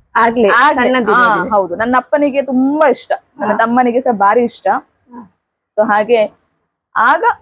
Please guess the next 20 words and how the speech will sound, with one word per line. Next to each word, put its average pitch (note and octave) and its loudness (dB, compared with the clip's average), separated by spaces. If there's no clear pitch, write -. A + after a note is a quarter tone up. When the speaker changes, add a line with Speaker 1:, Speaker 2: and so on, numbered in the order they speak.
Speaker 2:
ಬೆಕ್ಕುಗಳನ್ನೆಲ್ಲ G#3 -2
ಸಾಕ್ತಾ G#3 -6
ಇದ್ದವಳು. E3+ -2
Speaker 1:
ಹಾ. - -12
Speaker 2:
ಮತ್ತೆ B3+ 4
ನನ್ನ B3 2
ಅಪ್ಪನಿಗೆ C#4 2
ಬೆಕ್ಕು C4 -2
ಹೇಳಿದ್ರೆ D4 0
ಸ್ವಲ್ಪ C#4+ -4
ಅಟ್ಯಾಚ್ಮೆಂಟ್ C4+ 0
ಜಾಸ್ತಿ, A3+ 0
ಹಾಗೆ A#3+ 2
ಬಹುಶಃ A#3+ 0
ಅದೇ C4+ 2
ರಕ್ತ C#4+ 0
ನಂಗೆ C4+ 0
ಸಹ A#3 -8
ಸ್ವಲ್ಪ G#3+ -4
ಬಂದಿದೆ. G3+ -4